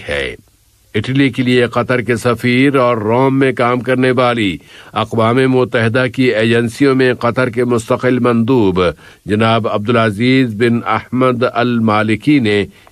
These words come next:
इस इजलास में कतर की नुमाइंदगी की है। फुटबॉल वर्ल्ड फेडरेशन फीफा ने अरब कप चैंपियनशिप फीफा कतर ट्वेंटी ट्वेंटी वन की अहल टीमों के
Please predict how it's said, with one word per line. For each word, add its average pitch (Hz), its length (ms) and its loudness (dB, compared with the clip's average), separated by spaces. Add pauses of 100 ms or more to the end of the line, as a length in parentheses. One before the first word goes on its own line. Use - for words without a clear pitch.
इस 113 220 -2
इजलास 107 640 -2
में 95 160 0 (100)
कतर 101 300 -2
की 95 180 -4
नुमाइंदगी 90 720 -2
की 82 220 -6 (120)
है। 76 200 -4 (1500)
फुटबॉल 113 680 0
वर्ल्ड 131 360 0
फेडरेशन 143 680 0
फीफा 143 420 0
ने 107 200 0 (480)
अरब 143 280 0 (100)
कप 139 280 -2
चैंपियनशिप 135 720 0
फीफा 139 480 0 (100)
कतर 135 440 0
ट्वेंटी 135 380 0
ट्वेंटी 131 360 0
वन 135 280 2
की 131 260 0
अहल 117 340 -2
टीमों 131 400 2
के 131 200 0